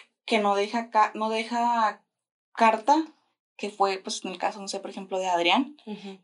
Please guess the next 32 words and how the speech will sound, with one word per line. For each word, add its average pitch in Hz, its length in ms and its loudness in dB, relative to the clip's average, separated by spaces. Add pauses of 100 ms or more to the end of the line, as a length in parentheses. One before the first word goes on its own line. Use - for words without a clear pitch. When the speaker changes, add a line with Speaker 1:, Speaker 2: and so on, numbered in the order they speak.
Speaker 1:
que, 220 160 0
o - 20 -2
sea, 190 300 2 (140)
pasó, 196 340 4
nada 196 80 0
más 196 140 4
lo 214 60 -2
encontraron 214 380 0
de 208 80 0
repente 196 540 -4
a 190 180 -2
él, - 220 -10
este, 190 340 -20 (120)
Speaker 2:
En 202 160 -10
el 196 120 -10
sillón. 190 320 -6
Speaker 1:
en 202 160 -6
el 190 120 -8
sillón 185 760 -10 (160)
muerto. 190 360 -2 (1300)
Y 294 760 4
creo 254 260 6
que 294 180 4
él 254 360 4 (120)
es 240 880 2
la 277 200 8
mejor 247 440 4
opción 254 580 2
porque, 247 1000 2 (640)
pues, 269 420 4 (960)
eh, 233 380 6
se, 254 220 2